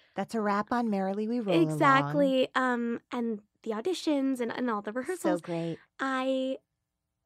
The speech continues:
Speaker 2: went in, in Los Angeles into a studio that was me, a casting director from Telsey who cast Hello Dolly, and they, I think pretty recently had opened an, opened an office in L A, so
Speaker 1: Yeah.
Speaker 2: that was serendipitous for
Speaker 1: Yeah.
Speaker 2: me,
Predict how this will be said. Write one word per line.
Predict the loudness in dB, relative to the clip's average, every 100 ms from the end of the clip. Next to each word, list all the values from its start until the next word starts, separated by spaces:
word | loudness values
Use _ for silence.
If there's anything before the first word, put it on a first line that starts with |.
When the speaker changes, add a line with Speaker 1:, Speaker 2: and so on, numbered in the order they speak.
| -10
Speaker 2:
went | -4 -2 -2 -2
in, | 0 0 -2 -4 _
in | 0 2
Los | 2 0
Angeles | -2 -2 -2 -2 -4 -6 -14 _
into | -6 -2 0 2
a | 2 -2 -8
studio | -14 -8 -4 0 2 0 -2 _ _ _
that | -6 -2
was | -2 -2
me, | 0 2 2 0 -2
a | -10
casting | -4 -4 -2 -2 0 0 -2
director | -4 -4 -6
from | -6 -6 -6
Telsey | -4 -6 -4 -4 -4 -4
who | -6
cast | -6 -8 -8 -14 -20 _
Hello | -10 -6
Dolly, | -4 -4 -4 -4 -8 -10 _ _ _ _
and | -6 -4 -4 -4
they, | -6 -8 _ _ _
I | -18 -8
think | -8
pretty | -6 -6 -4
recently | -2 -2 -2 -4
had | -4
opened | -8 -8
an, | -12 -4
opened | -2 0
an | -2
office | -4 -6 -10
in | -8
L | -6
A, | -8
so | -6 -2
Speaker 1:
Yeah. | 0
Speaker 2:
that | 2
was | -2
serendipitous | -2 -2 -2 -2 -2 -2 0
for | 2
Speaker 1:
Yeah. | 2
Speaker 2:
me, | 4 2